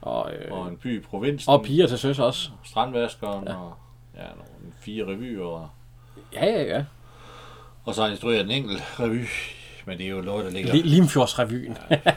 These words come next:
Speaker 2: fireogfirs, hvis du spørger ham i dag, en firs år gammel mand, hvad er det, kan han sgu ikke huske.
Speaker 1: Ja. Den næste, der skal melde sig ind, det er også en af dem, vi lige tager os af nu her, så behøver vi ikke det der. Fordi det er nummer tre af, hvad hedder det,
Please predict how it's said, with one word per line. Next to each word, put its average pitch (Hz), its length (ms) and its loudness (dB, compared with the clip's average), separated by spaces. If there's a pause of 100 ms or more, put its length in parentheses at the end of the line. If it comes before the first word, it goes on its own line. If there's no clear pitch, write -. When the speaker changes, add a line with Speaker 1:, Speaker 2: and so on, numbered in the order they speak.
(300)
Speaker 2:
fireogfirs, - 460 -4
hvis 170 180 -8
du - 100 -8
spørger 107 320 -2
ham 87 120 -6
i 90 60 -6
dag, 92 200 -6
en 82 80 -12
firs 95 260 -10
år 90 120 -6
gammel 85 260 -8
mand, 92 140 -10
hvad 80 100 -12
er 80 60 -12
det, 85 120 -10
kan 82 80 -10
han 80 80 -10
sgu - 120 -12
ikke 71 200 -12
huske. - 180 -18 (380)
Speaker 1:
Ja. 147 120 0 (440)
Den 180 80 4
næste, 269 260 8
der 220 40 10
skal 214 160 4
melde 196 220 8
sig 202 120 10
ind, 214 120 4
det 247 100 4
er 226 60 12
også 220 140 10
en 208 160 4
af 196 60 6
dem, 214 100 4
vi 202 40 4
lige 196 160 2
tager 156 180 8
os 151 100 6
af 190 120 8
nu 190 120 2
her, 170 140 10
så 160 100 2
behøver 170 200 2
vi 165 120 0
ikke 151 120 0 (120)
det 151 80 4
der. 135 140 6
Fordi 165 180 2
det 202 140 6
er 220 40 8
nummer 190 220 10
tre - 480 4 (1080)
af, 123 100 0
hvad 120 140 2
hedder 120 240 4
det, 107 200 2